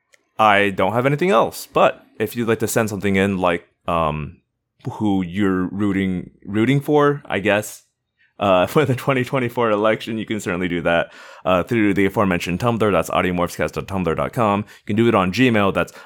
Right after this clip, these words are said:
audiomorphscast at gmail dot com. And of course, you can do it through my website, that's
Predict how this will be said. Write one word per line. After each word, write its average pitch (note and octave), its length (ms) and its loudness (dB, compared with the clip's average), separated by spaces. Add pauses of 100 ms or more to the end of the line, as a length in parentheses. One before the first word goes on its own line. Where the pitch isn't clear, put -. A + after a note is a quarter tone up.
(140)
audiomorphscast A#2 840 2
at F#2 160 -2
gmail C3 340 2
dot D2 180 0
com. E2 380 -2 (300)
And D#2 80 -10
of D#2 80 -8
course, G#2+ 260 0
you G2+ 40 0
can F#2 80 0
do F#2 100 2
it F2 80 -2
through F#2 80 -6
my F2 160 0
website, D#2+ 460 -4
that's E2 200 -6